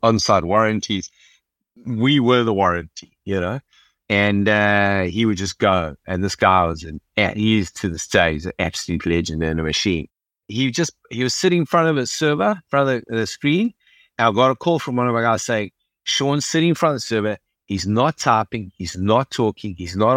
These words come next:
answering his phone. And, uh, we don't know what's going on." He totally burnt out. So I realized at that point, if we're gonna build something significant, we need to deeply think about the balance and, and,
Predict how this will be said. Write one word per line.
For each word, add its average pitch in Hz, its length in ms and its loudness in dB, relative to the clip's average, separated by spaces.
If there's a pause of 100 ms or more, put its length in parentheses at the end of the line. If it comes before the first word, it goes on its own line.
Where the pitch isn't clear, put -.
answering 123 360 0
his 120 180 -2
phone. 92 480 0 (460)
And, 90 420 0
uh, 87 240 2
we 98 100 2
don't 107 160 2
know 110 80 2
what's 90 200 -2
going 87 140 -6
on." - 60 -16 (200)
He 120 120 0
totally 113 400 0
burnt 92 320 -2
out. 78 280 -4
So - 160 -2
I 104 60 4
realized 139 480 0
at - 20 -6
that 110 180 -4
point, 101 240 -4 (320)
if 143 240 -4
we're 190 140 0
gonna 202 180 2
build 107 320 0
something 113 320 2
significant, 90 640 -8 (720)
we 90 120 -4
need 104 160 2
to 113 100 0
deeply 104 360 0
think 107 220 0
about 85 260 0
the - 80 -10
balance 82 720 0 (800)
and, 85 360 0
and, 85 300 -2